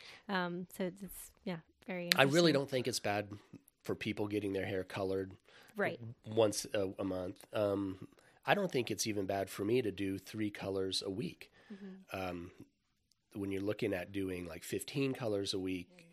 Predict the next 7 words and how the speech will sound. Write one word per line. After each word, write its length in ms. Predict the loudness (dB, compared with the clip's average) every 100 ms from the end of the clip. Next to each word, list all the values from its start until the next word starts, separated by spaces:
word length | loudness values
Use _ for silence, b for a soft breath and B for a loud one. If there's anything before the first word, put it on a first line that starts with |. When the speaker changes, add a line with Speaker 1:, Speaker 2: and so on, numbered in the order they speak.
| -4
Speaker 2:
um, 400 | -2 -2 -4 -10 _ b b b b b b b b _ _
you're 220 | -2 2 4
looking 320 | 2 2 0
at 220 | 0 -2 -8 -20 _ _ -6
a 80 | -4
lot 600 | -2 -2 -2 -6 -10 -10
of 320 | -6 -6 -8